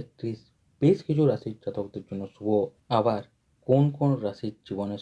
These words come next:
সমস্যা সৃষ্টি করবে। তো প্রিয় দর্শক বন্ধুগণ, আজকের এই ভিডিওতে আপনাদেরকে আমি মেষ থেকে মীনের চোদ্দোশো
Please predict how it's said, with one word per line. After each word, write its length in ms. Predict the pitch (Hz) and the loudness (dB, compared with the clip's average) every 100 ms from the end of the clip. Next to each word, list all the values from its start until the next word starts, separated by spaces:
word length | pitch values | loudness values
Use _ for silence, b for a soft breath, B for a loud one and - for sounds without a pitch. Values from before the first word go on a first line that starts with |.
| - | -6
সমস্যা 340 | 104 - 110 | -6 -6 -8
সৃষ্টি 380 | 107 101 - 110 - | -8 -10 -10 -12 -8
করবে। 320 | 95 95 98 95 - _ _ _ _ _ | -8 -4 -2 -2 -4 _ _ _ _ _
তো 20 | 110 | -2
প্রিয় 180 | 113 117 117 | 2 4 4
দর্শক 200 | 98 104 | 0 -4
বন্ধুগণ, 380 | 98 98 95 110 135 _ _ _ - | -6 -8 -6 -6 -8 _ _ _ -6
আজকের 300 | 110 - 135 | -4 -2 2
এই 60 | 127 | 2
ভিডিওতে 260 | 104 101 101 | 0 -2 0
আপনাদেরকে 320 | 95 95 98 98 | -2 -4 -6 -6
আমি 100 | 95 98 | -4 -4
মেষ 140 | 113 - | -4 -6
থেকে 180 | - 110 98 | -8 -6 -6
মীনের 260 | 98 104 98 _ _ _ _ - | -4 -2 -4 _ _ _ _ 0
চোদ্দোশো 380 | 117 120 - | 0 0 -8